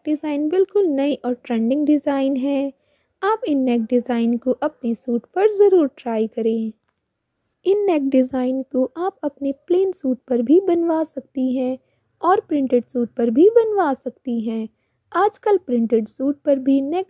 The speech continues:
डिज़ाइन का काफ़ी ज़्यादा ट्रेंड है। लेडीज़ और गर्ल्स अपने सूट के नेक पर डिज़ाइन बनवाना काफ़ी ज़्यादा पसंद करती हैं और इस टाइप के नेक डिज़ाइन आपके सिंपल से सूट को क्लासी और अट्रैक्टिव लुक देने में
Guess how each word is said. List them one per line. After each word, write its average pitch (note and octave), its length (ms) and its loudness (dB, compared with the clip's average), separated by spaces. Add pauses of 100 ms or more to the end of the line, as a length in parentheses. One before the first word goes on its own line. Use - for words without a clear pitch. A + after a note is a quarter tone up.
डिज़ाइन A#3+ 460 -2
का C4 200 -6
काफ़ी E4 340 -4
ज़्यादा A#3+ 460 -2
ट्रेंड A#3+ 440 -2
है। A#3 220 -4 (600)
लेडीज़ F4+ 640 6
और C4 220 -2
गर्ल्स C4+ 480 0
अपने A#3+ 320 -6
सूट F4 360 0
के C#4+ 200 -4
नेक F4 260 0 (160)
पर E4+ 140 2
डिज़ाइन F4 540 0
बनवाना B3 500 0
काफ़ी E4+ 400 -2
ज़्यादा A#3+ 380 -2
पसंद F#4 480 0
करती C4+ 380 -2
हैं A3+ 300 0 (560)
और G#4 280 4
इस E4 200 -8
टाइप F4+ 300 0
के A#3+ 120 0
नेक A#3+ 320 -2
डिज़ाइन C#4 460 -2 (120)
आपके B3 320 -4
सिंपल G4+ 540 0
से B3+ 220 -4
सूट C4 340 -4 (100)
को D4 140 -6 (160)
क्लासी E4+ 380 2 (120)
और A#3+ 200 -4
अट्रैक्टिव C4 600 -6
लुक C#4+ 240 -4
देने B3+ 360 0
में C#4 200 -2